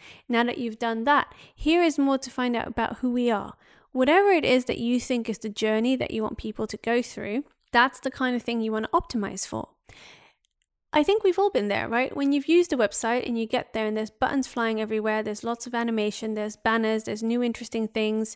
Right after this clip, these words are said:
you're not quite sure where to go. And the more effort that a user has to put into trying to work out your site and dig around to find content, the easier they're gonna drop off.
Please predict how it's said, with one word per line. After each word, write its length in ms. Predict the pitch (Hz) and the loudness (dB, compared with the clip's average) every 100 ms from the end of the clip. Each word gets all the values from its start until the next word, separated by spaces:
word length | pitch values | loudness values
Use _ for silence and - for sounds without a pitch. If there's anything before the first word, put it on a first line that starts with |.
| - | -4
you're 220 | 226 269 | 2 4
not 180 | - - | 4 0
quite 220 | - 277 | -4 -2
sure 160 | 302 277 | -2 2
where 160 | 262 | 0
to 120 | 254 | 0
go. 320 | 226 240 202 - | 0 0 0 -2
And 140 | 226 226 | -2 0
the 40 | |
more 280 | 233 330 359 - | 0 0 -2 0
effort 480 | 254 247 - 320 320 | 0 0 -2 -2 0
that 160 | 254 - | -2 -2
a 60 | 226 | -6
user 420 | 240 233 240 262 | -2 -2 -2 -4
has 320 | - 233 - | -4 -6 -4
to 100 | - | -8
put 220 | - - - - | -4 -4 -4 -2
into 840 | 226 262 277 - 214 208 208 220 _ _ | 0 2 0 -2 2 4 2 0 _ _
trying 300 | - 233 247 | -4 2 2
to 80 | 240 | 2
work 420 | 220 233 254 254 | 2 2 2 0
out 300 | 233 294 - | 0 0 0
your 180 | 262 254 | 0 0
site 480 | - 208 240 370 - - | 0 0 0 -2 -6 -4
and 220 | 214 202 | -2 0
dig 180 | 226 226 | 0 2
around 360 | 214 214 262 | 0 0 -4
to 60 | 240 | -8
find 300 | - 214 214 | -8 -8 -8
content, 480 | - 220 214 311 349 - - - | -6 -6 0 -2 -2 -10 -20 -8
the 120 | - 262 | -6 0
easier 320 | 269 262 254 | 0 2 0
they're 140 | 233 | 0
gonna 220 | 226 220 | 0 0
drop 320 | 208 208 - - | 0 -4 -4 -8
off. 340 | - - | -8 -12